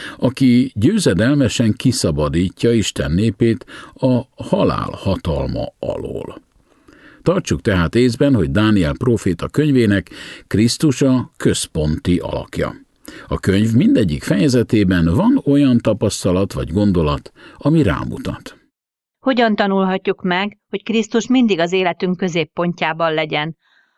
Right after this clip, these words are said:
Speaker 2: a küzdelmek, próbák, vagy a nagy boldogság és gazdagság idején egyaránt? Miért olyan fontos ez?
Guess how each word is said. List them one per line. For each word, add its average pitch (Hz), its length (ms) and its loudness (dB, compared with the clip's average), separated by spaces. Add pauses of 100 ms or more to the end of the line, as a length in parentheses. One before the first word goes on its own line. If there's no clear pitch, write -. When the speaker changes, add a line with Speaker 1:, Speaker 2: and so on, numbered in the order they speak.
(100)
Speaker 2:
a 190 120 -4
küzdelmek, 208 800 -2
próbák, 185 580 -2 (260)
vagy 180 220 -2
a - 20 4
nagy 208 200 2
boldogság 175 720 -2
és 180 140 -2
gazdagság 170 640 -2
idején 165 400 -2
egyaránt? 151 760 -6 (500)
Miért 226 400 0
olyan 156 240 0
fontos 147 520 -10
ez? - 220 -12